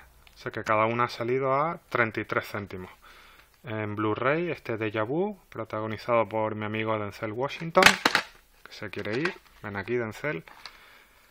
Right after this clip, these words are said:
Eh, La Guerra de los Mundos, de Spielberg, con Tom Cruise.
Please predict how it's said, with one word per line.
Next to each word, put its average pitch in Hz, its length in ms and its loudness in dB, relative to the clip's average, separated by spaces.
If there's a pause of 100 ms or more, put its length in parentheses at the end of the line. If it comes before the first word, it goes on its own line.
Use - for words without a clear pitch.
(1400)
Eh, 104 320 -10
La 98 100 -4
Guerra 101 260 0
de 101 60 -2
los 101 140 -4
Mundos, 170 420 0
de 117 60 -6
Spielberg, 170 560 -4
con 104 180 -10
Tom 107 220 -12
Cruise. 180 540 -4